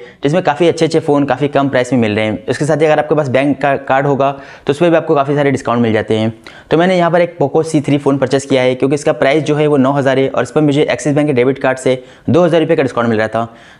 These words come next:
तो मतलब सात हज़ार में ये बेस्ट डिवाइस बन जाता है। तो मैंने इसे परचेस कर लिया। चलिए इसकी अनबॉक्सिंग करते हैं और देखते हैं कि बॉक्स में क्या-क्या मिलता है और इस फ़ोन में आपको क्या-क्या फीचर मिलते हैं। तो अनबॉक्सिंग के साथ फर्स्ट इंप्रेशन और क्विक रिव्यू भी दूंगा आप लोगों को, ताकि आप लोगों को परचेस करने में आसानी हो। तो चलिए वीडियो को स्टार्ट करते हैं।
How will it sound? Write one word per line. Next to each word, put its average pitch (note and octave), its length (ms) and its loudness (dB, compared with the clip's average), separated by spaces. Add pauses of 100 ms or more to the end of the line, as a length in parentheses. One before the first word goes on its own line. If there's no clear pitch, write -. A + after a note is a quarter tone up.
तो C#3+ 60 2
मतलब D3 220 2
सात D#3 240 0
हज़ार D#3+ 180 2
में D#3+ 100 2
ये D#3 80 4
बेस्ट C3+ 320 -2
डिवाइस C3 220 2
बन A2+ 120 0
जाता A2 220 0
है। A2 120 0 (420)
तो A#2 80 2
मैंने C3 160 2
इसे C#3+ 120 -2
परचेस C3 260 0
कर D3 100 0
लिया। C#3+ 140 2
चलिए C3 180 2
इसकी C#3+ 160 -2
अनबॉक्सिंग C3+ 360 0
करते D3+ 200 0
हैं D3+ 60 2
और D3 80 2
देखते B2 220 -2
हैं C#3+ 100 0
कि C#3+ 100 -2
बॉक्स C3 220 -2
में C#3 100 2
क्या-क्या C#3 260 0
मिलता C3+ 180 0
है C3+ 180 -2 (280)
और E3+ 80 2
इस D#3+ 60 -4
फ़ोन F3 140 0
में F3 60 2
आपको E3 200 -2
क्या-क्या D#3 260 0
फीचर B2+ 260 -2
मिलते A#2 240 0
हैं। G#2+ 180 -2 (520)
तो D#3 60 4
अनबॉक्सिंग D3 360 2
के E3+ 40 2
साथ D3 160 0
फर्स्ट E3 340 -4
इंप्रेशन C3+ 360 0
और C3 240 -2
क्विक D#3 260 -2
रिव्यू C#3 240 2
भी C3+ 120 0
दूंगा A#2+ 240 0
आप A#2 100 -2
लोगों A#2+ 140 2
को, A#2+ 180 0
ताकि C3+ 340 -2
आप C3 80 0
लोगों C3+ 140 2
को C#3 140 -2
परचेस B2+ 320 -2
करने B2+ 180 0
में B2+ 80 0
आसानी G#2 300 -2
हो। G#2 100 -2
तो - 280 -8
चलिए C3 180 0
वीडियो C#3+ 140 2
को D3 120 0
स्टार्ट C3+ 220 -2
करते C#3 180 0
हैं। C#3 120 2